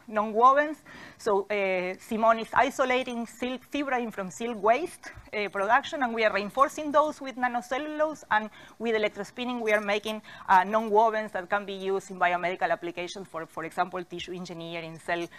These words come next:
culturing, and, and that kind of, um, a-, uh, application. So this is, um, a project that we have with an agreement together with the, uh, U S D A through the Forest Service and Auburn University. And the last but not the least one,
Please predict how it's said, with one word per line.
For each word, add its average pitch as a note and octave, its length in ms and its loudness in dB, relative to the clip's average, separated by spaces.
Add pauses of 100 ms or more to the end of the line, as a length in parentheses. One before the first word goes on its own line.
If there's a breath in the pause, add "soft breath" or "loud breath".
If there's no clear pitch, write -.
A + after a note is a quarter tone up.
(160 loud breath)
culturing, E3 480 0
and, D3 220 -10 (300 loud breath)
and D#3+ 140 -2
that E3+ 140 -2
kind D#3 140 -4
of, D3+ 80 -12 (180)
um, D#3 420 -12
a-, E3 120 -2 (200)
uh, D3+ 220 -12 (160)
application. E3 640 -4
So F#3 180 -4
this G3+ 220 -4
is, G3+ 160 -6
um, D#3+ 400 4
a F3 80 4
project G3 300 -4
that F3 120 -2
we F3+ 120 -4
have F#3+ 300 4 (440 loud breath)
with F#3+ 160 2
an F3 100 6
agreement G3+ 600 -2
together F#3 340 2
with F3 200 -4
the, D#3+ 360 -4 (180)
uh, F3 40 -6
U F3+ 320 -4
S F#3 100 -4
D F3+ 180 -4
A G3 120 -2
through F#3 220 -8
the F3 40 -6
Forest F#3 300 -6
Service G3+ 340 -6 (720)
and F3+ 180 2
Auburn F#3 300 4
University. G3 640 -4 (340 loud breath)
And G#3 180 0
the F#3 60 2
last B3+ 360 8
but - 180 -4
not G3 200 -4
the G3 80 2
least A#3+ 300 -6
one, A3+ 200 4